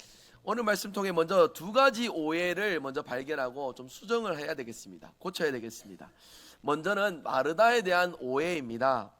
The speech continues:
이제 제가 전도사로 처음에 사역했던 교회에 이제 좀 교회를 개편하는 측면에서 전도의 이름을 바꿨었어요.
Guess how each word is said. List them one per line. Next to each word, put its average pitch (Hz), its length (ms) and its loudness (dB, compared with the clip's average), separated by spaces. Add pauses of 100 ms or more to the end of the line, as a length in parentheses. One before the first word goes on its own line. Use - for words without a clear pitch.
(560)
이제 127 460 -4
제가 123 300 -2
전도사로 180 520 -4
처음에 208 320 -4
사역했던 165 600 -4
교회에 123 760 -4 (520)
이제 120 160 -10
좀 120 240 -12
교회를 156 340 -2
개편하는 180 540 -4
측면에서 135 800 -6
전도의 151 480 -8
이름을 269 320 -6
바꿨었어요. - 680 -12